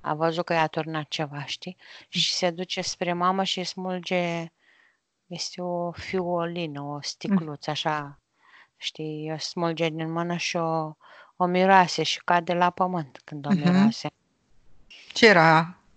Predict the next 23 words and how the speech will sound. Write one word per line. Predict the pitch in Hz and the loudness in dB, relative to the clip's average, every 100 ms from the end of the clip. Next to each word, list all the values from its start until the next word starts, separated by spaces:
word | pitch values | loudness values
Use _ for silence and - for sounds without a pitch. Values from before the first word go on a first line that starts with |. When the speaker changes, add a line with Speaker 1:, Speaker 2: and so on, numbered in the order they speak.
| _ - | _ -4
Speaker 2:
Arsenic? | 175 - 196 214 226 - - _ _ _ _ | -2 2 4 6 6 2 -20 _ _ _ _
Speaker 1:
Nu. | - 165 160 156 - _ _ _ | -8 -2 0 -2 -6 _ _ _
Speaker 2:
Mm. | - 185 - _ - | -8 -8 -8 _ -6
Mhm. | 175 185 202 - _ _ _ | -4 -4 -6 -12 _ _ _
Speaker 1:
Deci, | 170 175 170 - - - - _ _ _ _ _ _ - - _ _ _ | -4 -4 0 0 2 0 -6 _ _ _ _ _ _ -20 -20 _ _ _
eh, | - 175 170 165 156 - _ _ - - | -2 2 2 2 -2 -8 _ _ -20 6
poartă | 196 190 240 | 6 6 0
semnătura | - 190 185 - 190 185 | 0 0 0 2 6 6
unei | 180 175 175 | 4 2 0
otrave | 170 165 - 185 175 170 | 0 -2 0 2 2 2
de, | 156 165 160 156 156 151 - _ _ _ _ _ _ _ _ _ | 0 0 0 0 -2 -4 -10 _ _ _ _ _ _ _ _ _
aduse | - 147 160 180 175 - | 0 2 4 2 0 0
din | 170 160 160 | 0 -2 -2
plante | - 170 165 156 | 4 6 4 0
din | 151 156 156 | -6 -6 -4
India. | 151 143 135 127 - _ _ | -6 -6 -10 -12 -16 _ _
Speaker 2:
Mhm. | 185 156 175 180 - _ _ _ _ _ - - - | -2 2 2 -2 -10 _ _ _ _ _ -20 -20 -8
Speaker 1:
Mi-a | 170 170 156 | 2 4 4
găsit | 151 170 - 170 - | 2 0 -2 -6 -2
o | 170 156 | -2 0
metodă | 156 160 165 160 165 151 | -4 -2 -2 0 -2 -2
să | 147 - | -6 -6
o | 147 | -8